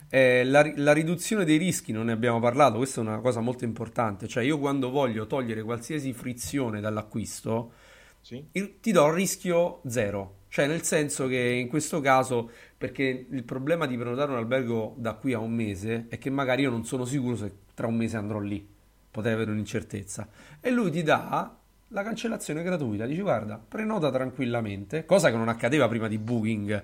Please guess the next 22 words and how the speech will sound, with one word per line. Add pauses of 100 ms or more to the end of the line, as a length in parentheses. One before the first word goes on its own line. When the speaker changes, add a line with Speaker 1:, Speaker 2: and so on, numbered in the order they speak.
(240)
Speaker 2:
Vero,
Speaker 1:
così
Speaker 2:
vero.
Speaker 1:
in
modo,
cioè,
c'era
questa
cosa,
ma (260)
non
era (280)
usata
in
modo
prepotente
e
preponderante
come
è
fatta
adesso.